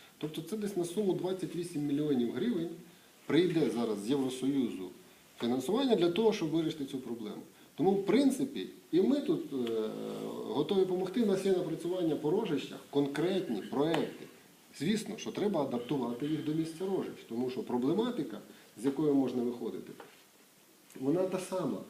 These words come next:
Але звісно, що вона може не така складна, як в Луцьку, але проблема без-, е, бездомних собак є, проблема сміття, е, навколо зас-, ну, є, проблема, е, каналізації є,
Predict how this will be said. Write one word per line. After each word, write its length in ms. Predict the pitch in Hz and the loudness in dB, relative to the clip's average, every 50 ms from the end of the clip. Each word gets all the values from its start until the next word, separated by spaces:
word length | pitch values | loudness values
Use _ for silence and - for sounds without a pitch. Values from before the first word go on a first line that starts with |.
| - - | -14 -10
Але 220 | - 123 131 147 147 | -4 0 0 2 2
звісно, 340 | 147 190 233 233 - - 196 | 2 0 -2 -2 -2 -4 -6
що 140 | 190 - 190 | -4 -2 -2
вона 180 | 190 185 196 | -2 -2 -2
може 240 | 185 185 185 180 185 | -2 -2 -2 0 0
не 80 | 180 180 | 0 0
така 480 | 180 185 180 180 185 180 175 170 165 165 - | 0 -2 -4 -4 -6 -6 -6 -8 -8 -8 -6
складна, 280 | 170 175 170 175 175 | -6 -4 -4 -2 -2
як 200 | 175 175 170 - | -2 -4 -2 0
в 20 | 185 | 0
Луцьку, 360 | 202 202 175 - - - 110 107 | 2 2 0 -2 -4 -8 -8 -6
але 140 | 107 107 101 - - - - - - - | -6 -6 -8 -10 -12 -18 -20 -20 -10 -4
проблема 360 | 127 147 151 175 185 185 185 | -2 0 2 4 4 4 4
без-, 340 | 180 185 185 185 - 185 185 | 4 2 0 0 -2 -6 -6
е, 320 | 175 175 170 175 175 175 165 165 | -4 -4 -4 -4 -4 -6 -4 -4
бездомних 420 | 175 160 165 190 185 180 175 - | -4 0 0 2 2 2 0 -2
собак 380 | - 175 180 175 190 185 - - 110 | -2 -6 -4 -4 -4 -6 -6 -6 -4
є, 300 | 107 107 110 113 113 113 - - - - - - - - | -2 0 0 0 0 -2 -6 -12 -18 -20 -20 -20 -18 -6
проблема 420 | - 131 143 156 175 185 180 180 175 | -4 -2 0 2 4 4 4 4 2
сміття, 760 | 180 185 185 180 180 180 185 190 185 185 185 180 180 - - - - - - 107 | 2 2 2 0 0 0 0 0 0 0 -2 -2 -4 -6 -8 -10 -10 -10 -6 -2
е, 40 | |
навколо 500 | 107 123 135 127 113 - 120 113 113 110 | 0 2 2 2 0 0 -2 -2 0 0
зас-, 260 | 107 113 123 113 - - | 0 0 -2 -2 -2 -4
ну, 300 | 127 117 107 101 101 104 | -4 -2 -2 -2 -2 -2
є, 240 | 107 139 151 139 | 0 2 2 2
проблема, 880 | 131 - - - 139 143 156 180 185 180 185 180 180 175 175 175 170 165 165 165 160 156 147 147 147 147 | 0 -2 -2 -2 -2 0 2 2 2 2 0 0 0 -2 -2 -4 -6 -8 -10 -10 -10 -10 -10 -8 -8 -8
е, 100 | 139 139 | -6 -6
каналізації 720 | 160 160 170 170 175 170 185 190 185 - - - 101 98 101 101 | -4 -4 -2 0 0 0 0 0 -2 -2 -4 -8 -8 -8 -6 -2
є, 200 | 113 135 143 143 | 2 2 2 2